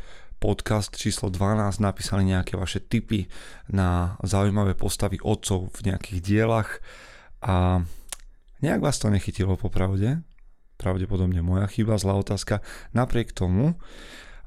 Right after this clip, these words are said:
a, nám slečna, alebo pani, ktorá sa teda podpísala ako Just In, alebo Just In, a možno nejaká Justína, napísala nám teda pod kom-, pod podcast jeden zaujímavý tip,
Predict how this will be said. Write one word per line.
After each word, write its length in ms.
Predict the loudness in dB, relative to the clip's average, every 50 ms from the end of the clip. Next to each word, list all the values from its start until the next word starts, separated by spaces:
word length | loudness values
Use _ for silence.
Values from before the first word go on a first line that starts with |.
| -18 -10
a, 560 | -6 -4 -2 0 0 0 -2 -2 -4 -6 -8 -12 -18 -20 -20 -20 -20 -20 -20 -20 -20 -20 -10 -4
nám 480 | 0 2 2 2 2 2 0 -2 -6 -8 -12 -18 -20 -20 -16 -10
slečna, 480 | -4 -4 -2 -2 -2 0 0 2 2
alebo 160 | 2 0 0 -4
pani, 640 | -4 -2 0 2 4 4 4 4 4 2 0 -4 -12 -20 -20 -20 -20 -20 -20 -20 -20 -20 -20 -20 -20 -20 -20 _
ktorá 480 | _ -12 -12 -10 -4 0 0 0 0 0
sa 160 | -2 -4 -4
teda 320 | -2 -2 -2 -2 -4 -8 -12 -14 -18 -10 -8
podpísala 560 | -6 -6 -6 -6 -8 -6 -4 -2 -2 -2 -2 -2
ako 160 | -4 -2 0
Just 320 | 0 0 0 -2 -8 -10
In, 320 | -4 -2 0 0 0 -2 -4 -6 -10 -8
alebo 320 | -4 -4 -2 -2 -2 -2
Just 400 | -2 -2 -2 -4 -6 -8 -8 -4 -2 -2
In, 160 | 0 0 -4
a 240 | -6 -8 -12 -8 -6
možno 320 | -6 -6 -4 -6 -6 -6
nejaká 400 | -4 -4 -6 -6 -6 -6 -6 -6
Justína, 560 | -6 -8 -6 0 2 4 4 4 4 2 -2 -4 -10 -12 -14 -14 -14 -14 -14 -14 -14 -14 -14 -14 -14 -14 -14 -14 -14 -14 -14 -16 -16 -16 -16 -14 -14 -14 -14 -14 -14 -8 -2
napísala 560 | 0 0 0 0 -2 -2 0 2 2 4 4
nám 160 | 2 2 2
teda 160 | 2 0 0
pod 400 | 0 0 -2 -2 -2 -4 -4 -2
kom-, 400 | 0 0 2 2 0 0 -2 -2
pod 320 | -2 0 0 0 0 -2 -6 -6 -6 -8 -4
podcast 640 | -2 0 0 0 0 -2 0 0 0 0 -2 -2 -2
jeden 160 | 0 0 2
zaujímavý 400 | 2 2 2 2 2 2 0 0
tip, 320 | -2 0 0 -2 0 2